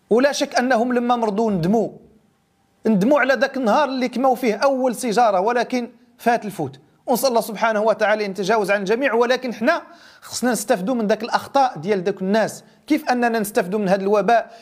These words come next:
نستفدوا من جميع الدروس والعبر اللي ممكن ناخذوها من حياة الناس عامة.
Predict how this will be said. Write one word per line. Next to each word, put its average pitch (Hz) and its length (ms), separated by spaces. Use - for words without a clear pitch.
نستفدوا 269 480
من 262 140
جميع 262 520
الدروس 269 500
والعبر 247 380
اللي 254 260
ممكن 311 420
ناخذوها 302 540
من 349 120
حياة 320 360
الناس 294 240
عامة. 226 440